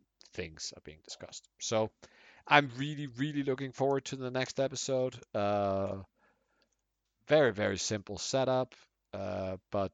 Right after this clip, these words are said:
uh, good audio quality and definitely worth, worth a listen. Um, if you don't think you're a Chris Allen fan, then you should hear him in this context, because he will never be less great than he is on this.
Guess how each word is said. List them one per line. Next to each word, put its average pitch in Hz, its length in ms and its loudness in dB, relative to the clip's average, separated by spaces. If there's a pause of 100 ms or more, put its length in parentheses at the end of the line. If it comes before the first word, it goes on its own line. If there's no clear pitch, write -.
(140)
uh, 98 200 -4
good 123 160 -4
audio 104 300 0
quality 98 760 -6
and 87 280 -10
definitely 98 460 -6
worth, 87 300 -8 (140)
worth 92 280 -8
a 90 40 -12
listen. 104 440 -8 (880)
Um, 85 400 -4 (1500)
if 131 100 -6
you 113 60 -2
don't 113 180 2
think 110 260 -2
you're 107 140 -2
a 92 40 -6
Chris - 260 -8
Allen 107 300 -4
fan, 113 360 -6
then 98 380 -6 (120)
you 110 80 -12
should - 180 -10
hear 113 200 -2
him 104 160 -4
in 92 140 -10
this 92 220 -6
context, - 680 -16
because 92 260 -10
he 104 140 -8
will 104 100 -6
never 98 280 -4
be 95 140 -8 (120)
less 87 220 -4
great 104 440 -10 (320)
than 95 140 -10
he 92 140 -6
is 87 140 -8
on 95 140 -10
this. 127 360 -6